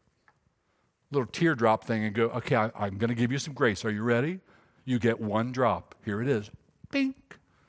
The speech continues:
No, no. He lavished upon you from the riches.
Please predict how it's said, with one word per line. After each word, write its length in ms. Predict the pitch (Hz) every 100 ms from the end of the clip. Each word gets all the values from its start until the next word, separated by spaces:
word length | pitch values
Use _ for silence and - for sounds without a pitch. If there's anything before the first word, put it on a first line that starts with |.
| _ _ _ _ _ _ _ _ _ _ _ _ _ _ -
No, 80 | 139
no. 180 | 123 82 - -
He 180 | 175 190
lavished 1160 | 160 165 190 220 254 262 285 247 269 247 -
upon 420 | 226 - 240 233
you 260 | 165 139 135 - -
from 320 | - 226 208
the 100 | 214
riches. 1500 | 233 262 294 311 339 370 - - 254 226 160 151 123 110 -